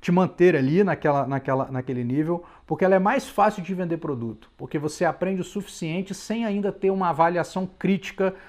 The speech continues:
maior da situação. Então, eu diria pra você que o mercado financeiro inteiro interessa a ele que você se mantenha na fase dois,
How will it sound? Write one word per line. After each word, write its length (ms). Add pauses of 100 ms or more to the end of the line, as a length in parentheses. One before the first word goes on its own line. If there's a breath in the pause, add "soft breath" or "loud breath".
(100)
maior 360
da 100
situação. 560 (300 loud breath)
Então, 320 (100)
eu 140
diria 260
pra 140
você 480 (200 loud breath)
que 80
o 60
mercado 460
financeiro 500
inteiro 800 (800)
interessa 680
a 60
ele 180
que 80
você 240
se 120
mantenha 280
na 100
fase 260
dois, 380